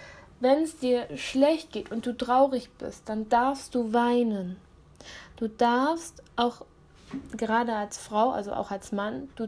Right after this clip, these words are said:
darfst weinen und du darfst Schwäche zeigen. Du musst nicht von morgens bis abends eine Mauer aufrechterhalten und,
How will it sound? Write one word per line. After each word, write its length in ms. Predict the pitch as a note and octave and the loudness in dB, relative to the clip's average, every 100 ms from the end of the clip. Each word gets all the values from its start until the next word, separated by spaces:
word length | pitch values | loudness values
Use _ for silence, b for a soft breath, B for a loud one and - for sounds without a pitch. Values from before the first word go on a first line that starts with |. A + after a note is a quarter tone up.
| - | -2
darfst 680 | A#3 A#3 B3+ C#4 - - A3+ | 0 2 2 -2 -6 -8 0
weinen 460 | A#3+ C4 B3 G#3 | 4 4 4 -2
und 120 | G3+ G#3 | -8 -10
du 60 | |
darfst 600 | G#3 A3 A3 A3+ A#3+ - | -2 2 4 2 -2 -8
Schwäche 440 | - A#3+ B3 A#3+ A#3 | -2 2 2 0 -4
zeigen. 560 | - G3+ G3 G3+ G#3+ B B B B B B _ | -6 -6 -6 -10 -12 B B B B B B _
Du 80 | C4+ | 6
musst 320 | C#4+ F4+ - | 6 4 0
nicht 160 | B3 - | -2 0
von 160 | G#3+ | 0
morgens 340 | A3 A#3 A3+ A3 | 2 2 0 -4
bis 220 | A3 - | -8 -4
abends 420 | A#3 A#3 A3 G#3+ | 2 2 2 -2
eine 200 | - G#3+ | 0 2
Mauer 340 | A3 A#3+ B3+ A3 | 4 4 4 4
aufrechterhalten 1300 | G#3 G#3 - G3+ - G#3 F#3 G#3 G#3 G3+ G#3+ A3 A3+ | -2 -4 -6 -8 -6 -4 -2 0 -2 -2 -4 -4 -4
und, 640 | - G#3+ G#3 G#3 G#3 | -4 -4 -2 -4 -8